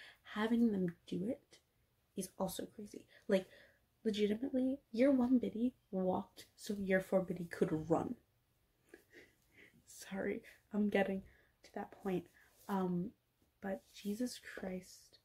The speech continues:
I love this book. Um, she closed off the series in a really good way as well. Like,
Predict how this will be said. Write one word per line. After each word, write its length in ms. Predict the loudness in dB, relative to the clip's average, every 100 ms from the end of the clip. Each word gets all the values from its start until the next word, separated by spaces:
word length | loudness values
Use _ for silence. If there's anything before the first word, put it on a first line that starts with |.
| _ -6
I 60 | -2
love 180 | -2 -2
this 160 | -10 -12
book. 240 | -16 -20 _ _ _ _ _ _ _ _ _ _ _ -4
Um, 580 | 0 2 2 0 -2 -4 -10 _ _ _ _ _ _ _ _ _ _ _ _
she 160 | -4 0
closed 200 | 4 4
off 100 | 4
the 80 |
series 340 | 4 4 6 6
in 60 |
a 60 | 4
really 220 | 4 2
good 180 | -2 -6
way 240 | -6 -4 -2
as 140 | -4 -4
well. 280 | -2 -4 -6 _ _ _ _ _ -10 0
Like, 340 | 2 2